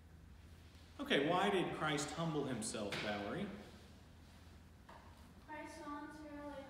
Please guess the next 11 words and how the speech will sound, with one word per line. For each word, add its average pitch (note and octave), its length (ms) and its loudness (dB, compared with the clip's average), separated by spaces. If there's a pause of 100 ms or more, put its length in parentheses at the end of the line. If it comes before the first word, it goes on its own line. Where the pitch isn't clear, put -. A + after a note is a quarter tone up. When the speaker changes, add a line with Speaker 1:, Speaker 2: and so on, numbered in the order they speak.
Speaker 2:
humbled C4+ 300 -8
himself - 580 -10
in A#3+ 160 -10
order C4 240 -10
to C#4 160 -12 (720)
redeem B3+ 480 -10
me, B3 320 -8
a A#3+ 80 -8 (140)
lost A#3+ 240 -8 (100)
and - 200 -12
condemned A#3+ 280 -8